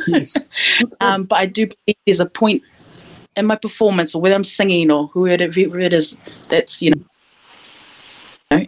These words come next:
Speaker 2: in the audience, he takes it where I've got. So he definitely highlights in those spaces.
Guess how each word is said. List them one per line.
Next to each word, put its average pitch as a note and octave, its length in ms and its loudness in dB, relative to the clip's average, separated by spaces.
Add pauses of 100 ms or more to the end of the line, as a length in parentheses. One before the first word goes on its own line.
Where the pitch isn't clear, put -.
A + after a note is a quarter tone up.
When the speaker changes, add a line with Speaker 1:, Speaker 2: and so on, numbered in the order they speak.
(120)
Speaker 2:
in F3 120 2
the E3+ 80 -2
audience, F#3 480 -2
he F3 120 0
takes F#3+ 420 -4
it - 200 0 (480)
where A3+ 280 0
I've A3+ 140 -6 (160)
got. A#3 140 0 (480)
So E3+ 200 0
he F3+ 120 0
definitely F3+ 480 -2
highlights D#3 840 -2 (180)
in D#3 140 0
those D3 220 0
spaces. - 840 -4